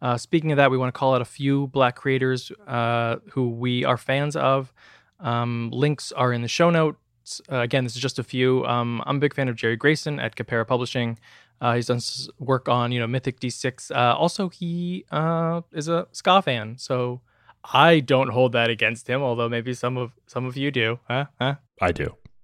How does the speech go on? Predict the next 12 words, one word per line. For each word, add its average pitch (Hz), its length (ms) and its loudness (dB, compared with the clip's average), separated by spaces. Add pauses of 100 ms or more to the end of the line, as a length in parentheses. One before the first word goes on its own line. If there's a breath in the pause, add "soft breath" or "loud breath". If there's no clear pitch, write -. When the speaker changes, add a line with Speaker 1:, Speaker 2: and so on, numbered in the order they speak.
(140)
Speaker 1:
You 175 100 4
know, 202 80 6
it's 165 240 4
reasonable. 151 540 0
That's 143 180 0
fair. 160 300 2 (500)
Laura 175 220 6
Simpson 180 360 0
at 147 100 0
Sweet 151 160 0
Potato 147 280 2
Press, - 640 0